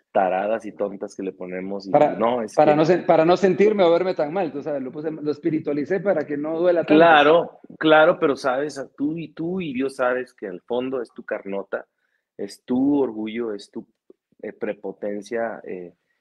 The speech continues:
Speaker 1: eh, eh, tomando decisiones y actuando y reaccionando como tú crees que puedes.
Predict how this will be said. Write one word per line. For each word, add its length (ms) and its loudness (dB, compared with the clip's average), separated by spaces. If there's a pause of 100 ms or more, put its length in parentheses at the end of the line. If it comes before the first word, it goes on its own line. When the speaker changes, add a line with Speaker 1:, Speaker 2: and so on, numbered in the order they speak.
(220)
Speaker 1:
eh, 420 -8 (160)
eh, 220 -10
tomando 460 -2
decisiones 680 -4
y 40 -4
actuando 400 -6
y 60 -4
reaccionando 600 -8
como 200 -14
tú 160 -20
crees 260 -14
que 120 -20
puedes. 380 -14